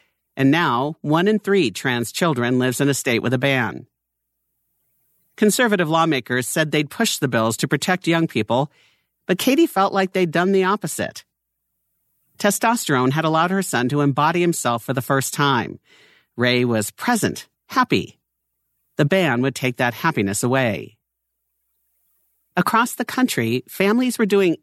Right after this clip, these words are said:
everything they could to protect their trans children. Some uprooted their lives in red states for the promise of protections in blue ones. Others filed lawsuits.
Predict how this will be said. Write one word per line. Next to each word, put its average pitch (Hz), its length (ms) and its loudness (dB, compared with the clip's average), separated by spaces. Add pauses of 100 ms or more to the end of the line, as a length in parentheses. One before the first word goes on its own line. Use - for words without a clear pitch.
everything 226 360 2
they 208 120 4
could 127 260 -2
to - 80 -4
protect 143 320 -4
their 147 140 2
trans 127 340 0
children. 117 560 -2 (920)
Some 160 340 2
uprooted 147 380 0
their 131 100 0
lives 127 400 0
in 120 140 0
red 139 180 -2
states 110 460 -6
for - 100 -4
the 120 80 2
promise 131 420 0
of 117 80 -4
protections 117 640 -2
in 131 80 4
blue 165 220 2
ones. 107 440 -2 (1000)
Others 156 380 2
filed 160 280 0
lawsuits. 156 680 -2